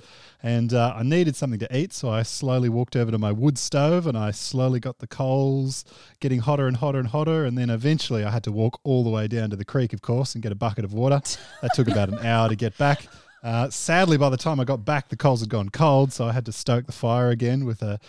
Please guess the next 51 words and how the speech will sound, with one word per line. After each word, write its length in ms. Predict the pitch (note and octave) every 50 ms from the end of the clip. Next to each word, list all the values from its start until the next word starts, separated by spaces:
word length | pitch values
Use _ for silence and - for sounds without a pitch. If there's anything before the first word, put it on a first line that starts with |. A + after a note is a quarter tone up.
| - - - _
set 240 | _ - - C3+ A2
of 60 | G#2
hand 480 | F#2 - - D3 C#3+ C#3 C#3 C#3 B2 G2+
bellows 460 | B2+ B2 B2 C3 C3+ C#3 C#3+ C#3+ -
to 100 | - B2+
get 160 | A#2 B2+ A2+
it 80 | A#2 A2+
really, 220 | C3 C3+ B2 A#2
really 180 | A#2 A2+ A2 A2
hot. 340 | G2+ - - F3 F#3+ G3 -
And 100 | - C3+
then 80 | C#3 C3+
eventually 960 | C3+ B2+ B2+ C3 E3+ F#3 G3 G3+ G3+ G3+ G3 F#3+ - - - E3+ D3 C#3 C#3
I 140 | C3 A#2+ A#2+
heated 360 | A#2 - - D3 C#3 C3+ C3
up 120 | B2+ B2 -
the 80 | C3
water 320 | A#2+ A#2+ B2 A#2+ A#2+ A#2 A2+
enough 400 | A2+ A2+ A#2 A#2 B2+ C3 - -
to 100 | - A2
slowly 800 | - - - - - - B2+ C3 C3+ C3+ C#3 C#3 C3 C3 B2
heat 200 | A2+ B2+ C3 B2
up 200 | A#2+ A#2+ A2+ -
some 180 | - - A2+ A2+ -
oats 320 | B2 C#3 D3 D3+ - -
to 80 | - C3
make 240 | A#2+ A2 A2+ - _
porridge. 520 | - - C3+ B2 B2+ D3 F3+ F#3+ - - _ - - - - - - - _ _
That 260 | D#3+ G#3 A3+ A3+ G3
got 180 | A3 A3 G#3 F#3+
me 100 | F#3 -
to 200 | - E3 D#3+ D3
about 340 | C3+ B2+ D3+ C#3 - -
five 600 | - - - - E3+ D#3+ E3 F#3 F#3+ G3+ G3+ F3+
or, 200 | D3+ A#2+ A#2+ C#3+ -
or 220 | C#3 C3 C#3 C3+
six 400 | - - - - F#3+ F3+ - -
A 180 | F3+ E3 E3+ F3
M, 140 | G3 G3 F#3+
I 60 | F#3
think 220 | - - G#3 G3
it 80 | G3 F#3+
was. 380 | F3+ F#3 G#3 C4 C#4 - - - - - - - _ -
Uh, 200 | C3+ C#3 D3+ C3+
and 120 | C#3+ D#3 F#3
then 80 | G3+
I, 260 | G3+ F3+ D#3 C#3+ C3+
I 120 | - C3 C3
walked 380 | B2+ B2+ D3 D3 _ - -
to 80 | - C#3
work. 340 | B2 D3+ A#3 B3 - -